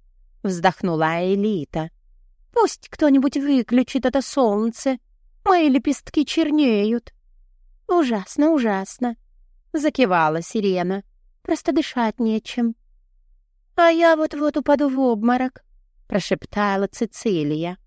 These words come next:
Она считала, что благородные дамы должны разговаривать шёпотом, и старалась соответствовать.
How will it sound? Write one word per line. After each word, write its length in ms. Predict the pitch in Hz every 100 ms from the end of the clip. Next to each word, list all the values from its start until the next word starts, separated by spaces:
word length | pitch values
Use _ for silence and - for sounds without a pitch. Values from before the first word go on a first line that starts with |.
| _ _ _ _ _
Она 260 | 349 285 170
считала, 440 | - 165 165 165
что 200 | 185 -
благородные 720 | 170 175 180 190 202 180 190 180
дамы 480 | 185 208 262 294 - _ _ _ -
должны 480 | 311 294 254 214 196
разговаривать 640 | 190 190 208 220 214 220
шёпотом, 680 | - 320 285 - - 165 175 _ _ _ _
и 160 | 190 185
старалась 540 | - 320 285 226 247
соответствовать. 1160 | - 330 349 220 156 143 - 185 165 175 -